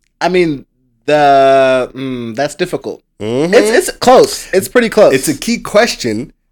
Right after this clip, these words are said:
Speaker 2: because that kinda impacts who you think should be the coach of the year.
Speaker 1: Like, it's
Speaker 2: Are you more surprised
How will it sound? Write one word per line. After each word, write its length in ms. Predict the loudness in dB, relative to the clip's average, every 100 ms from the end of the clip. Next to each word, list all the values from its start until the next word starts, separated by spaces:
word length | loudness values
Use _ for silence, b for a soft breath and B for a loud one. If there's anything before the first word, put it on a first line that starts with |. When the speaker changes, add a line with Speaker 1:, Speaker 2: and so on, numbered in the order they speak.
| _
Speaker 2:
because 580 | -6 0 2 2 0 -8 _ _ _
that 440 | -14 -2 -2 -2 _ _ _
kinda 460 | -2 0 2 0 -2 -2
impacts 640 | -2 -2 -2 -2 -4 -10 _ -6
who 160 | -6
you 220 | -4 -6
think 260 | -4 -2 -2
should 180 | -4 -6
be 120 | -4
the 120 | -6
coach 300 | -2 -4 -4
of 80 | -6
the 80 | -4
year. 360 | -4 -4 -6 _ _ _ _ _ _
Speaker 1:
Like, 440 | 2 4 4 -2 _ _ _ _ -2
it's 240 | 0 2
Speaker 2:
Are 40 |
you 120 | 0 4
more 180 | 2
surprised 1000 | 2 -2 -4 -2 2 2 0 -4 -10 -12